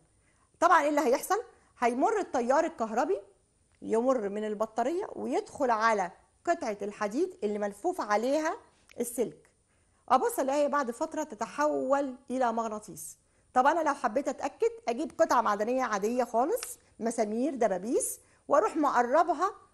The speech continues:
للإيه؟ القطعة المعدنية اللي هي من الحديد المطوع، والتيار شغال.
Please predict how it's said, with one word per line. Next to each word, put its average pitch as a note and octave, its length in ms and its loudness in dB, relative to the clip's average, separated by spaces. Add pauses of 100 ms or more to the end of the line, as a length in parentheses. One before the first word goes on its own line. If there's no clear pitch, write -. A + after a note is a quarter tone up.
(220)
للإيه؟ B3 800 2
القطعة C#4 300 2
المعدنية A#3 600 0
اللي A3 200 0
هي B3+ 60 0
من A#3+ 60 -2
الحديد A#3+ 280 -6
المطوع، C#4 380 -2 (100)
والتيار A#3+ 680 4
شغال. A3+ 580 -2